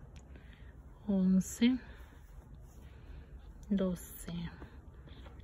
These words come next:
Estas son, es bastantita. Lo único que quería agarrar unos que no tienen mangas, que son así, son muy bonitos, como a ponerse abajo de los trajecitos, pero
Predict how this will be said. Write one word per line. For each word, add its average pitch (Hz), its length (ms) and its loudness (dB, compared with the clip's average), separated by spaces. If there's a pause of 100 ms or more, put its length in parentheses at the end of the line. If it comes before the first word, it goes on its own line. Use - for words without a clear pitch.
(380)
Estas 202 300 2
son, 226 520 8
es 190 180 8
bastantita. 190 760 4 (1200)
Lo 208 100 12
único 202 280 10
que 208 120 8
quería 185 320 6
agarrar 196 300 6
unos 196 300 10
que 208 100 8
no 185 140 8
tienen 185 440 8
mangas, 196 340 8
que 190 120 0
son 196 240 6
así, 196 280 6
son 196 200 6
muy 190 140 8
bonitos, 185 480 4
como 185 180 6
a 180 100 2
ponerse 185 480 4
abajo 185 500 4
de 185 300 4
los 180 260 4
trajecitos, 190 720 4
pero 185 320 8